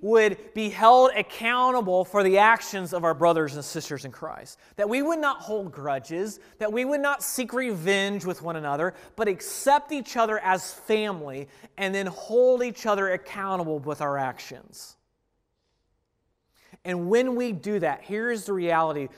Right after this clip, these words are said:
When we do that, when our human rela-, when our human relationships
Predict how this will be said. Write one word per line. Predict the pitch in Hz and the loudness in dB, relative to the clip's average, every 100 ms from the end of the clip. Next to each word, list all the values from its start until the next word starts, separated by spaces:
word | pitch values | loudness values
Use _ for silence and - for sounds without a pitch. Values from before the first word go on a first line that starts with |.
| _ | _
When | 156 | -10
we | 160 226 | -6 -4
do | 202 180 | -2 -2
that, | 143 | -2
when | 147 | -4
our | 160 226 | -2 -4
human | 240 - 233 240 | -6 -8 -4 -4
rela-, | 214 185 175 160 - | -2 -4 -2 -4 -6
when | 170 170 | -6 -2
our | 190 233 | 0 0
human | - 202 208 | -4 -10 -6
relationships | 202 151 139 151 - 156 - 135 - - - | -6 -4 -4 -6 -10 -14 -12 -12 -14 -20 -20